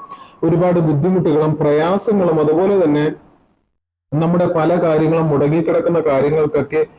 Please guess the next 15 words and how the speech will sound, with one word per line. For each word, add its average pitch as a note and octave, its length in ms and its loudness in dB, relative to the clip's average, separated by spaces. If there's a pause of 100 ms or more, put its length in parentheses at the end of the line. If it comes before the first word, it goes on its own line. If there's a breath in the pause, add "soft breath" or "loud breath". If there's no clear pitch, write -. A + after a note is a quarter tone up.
(300 loud breath)
വളരെയധികം F#3 720 2
നേട്ടങ്ങളും E3 720 0
പരിഹാരങ്ങളും E3+ 840 0
കിട്ടുന്ന C#3+ 320 0
ഒരു, C3 300 2 (960)
അതായത് D3 360 0
കാര്യങ്ങളാണ്. B2+ 760 0 (520 soft breath)
നിങ്ങളിത് G#3+ 340 2
ചെയ്യുക. F3+ 360 2
അതുപോലെ E3+ 460 0
തന്നെ F#3 120 0
എടുത്തു D3+ 260 0
പറയാനുള്ള E3+ 440 0
ഒരു D3+ 280 0
കാര്യം C#3 380 0